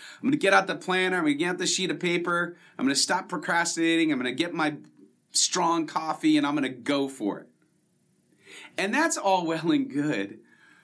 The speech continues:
but that's not always the path of growing closer to God. That's not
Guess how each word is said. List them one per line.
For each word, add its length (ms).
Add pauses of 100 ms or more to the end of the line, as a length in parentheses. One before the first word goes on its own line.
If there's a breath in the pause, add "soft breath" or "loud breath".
(340 soft breath)
but 160
that's 460
not 400
always 1000 (1300)
the 100
path 720
of 480
growing 280
closer 320
to 80
God. 220
That's 180
not 180